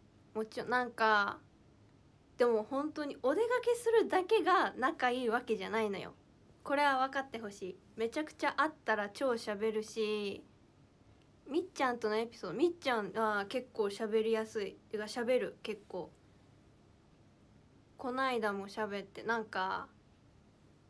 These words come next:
ありがたいことにね、か、「髪の毛がすごい綺麗で羨ましいです」みたいな言ってくれて、「何、こう、これ使ってるよ」とか、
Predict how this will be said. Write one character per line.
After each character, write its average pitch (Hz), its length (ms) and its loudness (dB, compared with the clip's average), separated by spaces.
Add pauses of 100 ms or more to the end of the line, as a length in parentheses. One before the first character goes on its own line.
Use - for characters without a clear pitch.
(380)
あ 240 60 0
り 247 140 -2
が 254 100 -2
た 269 180 -2
い 254 100 -4
こ 226 100 -2
と 220 160 -4
に 202 160 -4
ね、 196 280 -8 (1600)
か、 196 180 -8
「髪 247 260 -6
の 311 160 -2
毛 247 200 -2
が 214 200 0
す 220 180 -2
ご 240 200 2
い 202 340 -4
綺 - 180 -10
麗 247 240 2
で 196 180 -4
羨 226 240 -2
ま 262 140 -8
し 269 220 -8
い - 20 -6
で 190 140 -6
す」 180 120 -16
み 185 60 -14
た 156 140 -14
い - 40 -14
な - 120 -16 (200)
言 214 120 -4
っ - 20 -6
て 214 140 -8
く 214 100 -8
れ 196 140 -4
て、 185 300 -8
「何、 226 440 -4 (380)
こ 180 340 -8
う、 - 60 -20
こ 220 80 -4
れ 208 80 -6
使 - 180 -8
っ 214 80 -6
て - 160 -8
る 220 60 0
よ」 254 260 -2
と - 80 -10
か、 - 160 -12